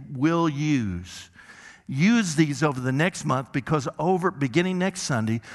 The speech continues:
we're, through the month of December, we're gonna be talking about the greatest gift of all. And this is one of those opportunities that comes around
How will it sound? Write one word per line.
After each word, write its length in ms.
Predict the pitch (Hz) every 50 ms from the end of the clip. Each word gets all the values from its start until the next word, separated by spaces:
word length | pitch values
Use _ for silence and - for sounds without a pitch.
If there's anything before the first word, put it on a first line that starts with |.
| - - - -
we're, 400 | - 151 156 180 196 180 202 - -
through 220 | - - - 175 147
the 100 | 139 131
month 420 | 131 135 139 147 170 202 214 -
of 140 | 214 196 160
December, 500 | 180 185 170 - - 147 127 120 113 107
we're 220 | 107 123 147 151
gonna 120 | 160 160 156
be 120 | 156 165
talking 340 | - - 180 131 117 104 113
about 220 | 110 104 104 -
the 40 | 107
greatest 720 | 92 92 98 107 117 127 147 139 151 143 - - - -
gift 320 | - 117 120 120 - -
of 140 | 127 117 101
all. 420 | 113 104 98 92 92 87 85 82 - - - - - - - -
And 200 | 143 123 120 113
this 300 | 113 147 180 185 - -
is 160 | 196 170 127
one 320 | 131 117 127 135 147 160 170
of 80 | 170
those 240 | 147 175 165 151 131
opportunities 840 | 156 143 147 - 147 135 - - - 139 123 120 120 113 110 104 95
that 180 | 107 123 123 -
comes 400 | - - 151 151 151 147 120 131
around 560 | 143 135 131 127 120 120 113 107 101 95 92